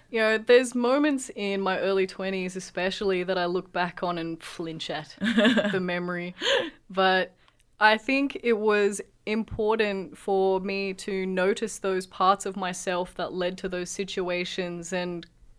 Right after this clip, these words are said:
Speaker 1: cut them off and grow something else in its stead.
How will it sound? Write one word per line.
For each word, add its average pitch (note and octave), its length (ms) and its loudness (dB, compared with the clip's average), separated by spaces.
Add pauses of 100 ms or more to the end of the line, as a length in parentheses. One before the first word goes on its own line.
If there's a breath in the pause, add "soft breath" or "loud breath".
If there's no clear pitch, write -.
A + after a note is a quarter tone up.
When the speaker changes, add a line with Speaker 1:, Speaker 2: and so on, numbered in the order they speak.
Speaker 1:
cut G3+ 280 4
them F#3+ 180 -2
off F#3+ 340 0
and F3+ 220 -6
grow F#3 300 2
something F#3 480 -4
else F3+ 260 -6
in F#3 80 -6
its - 160 -6
stead. E3+ 500 -6